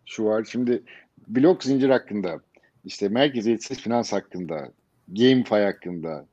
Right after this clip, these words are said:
N F T'ler hakkında genel kültür olarak bilgi edinmeniz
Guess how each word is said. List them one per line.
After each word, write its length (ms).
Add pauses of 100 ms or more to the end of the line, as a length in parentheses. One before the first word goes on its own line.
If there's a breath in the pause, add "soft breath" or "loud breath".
(320)
N 200
F 80
T'ler 220
hakkında 460
genel 440
kültür 300
olarak 420
bilgi 280
edinmeniz 680